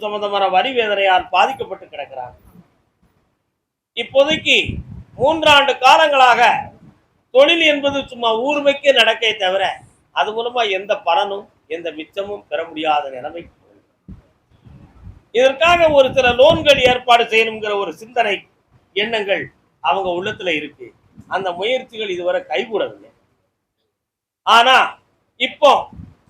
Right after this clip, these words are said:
உனக்கு ஒரு கல்யாணத்தை நடத்தி வச்சு தனிய தொழிலை பார்த்து இவனை வாழ வச்சிருவோம் அப்படிங்கிற ஒரு எண்ணத்தால சுமார் இரண்டு ஆண்டு காலங்கள் முயற்சி செய்து எதுவுமே நடக்கல.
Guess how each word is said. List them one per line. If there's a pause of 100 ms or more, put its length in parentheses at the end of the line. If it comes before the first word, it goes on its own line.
(140)
உனக்கு
ஒரு
கல்யாணத்தை
நடத்தி
வச்சு
தனிய
தொழிலை
பார்த்து
இவனை
வாழ
வச்சிருவோம் (260)
அப்படிங்கிற
ஒரு
எண்ணத்தால (840)
சுமார்
இரண்டு
ஆண்டு
காலங்கள்
முயற்சி
செய்து
எதுவுமே
நடக்கல.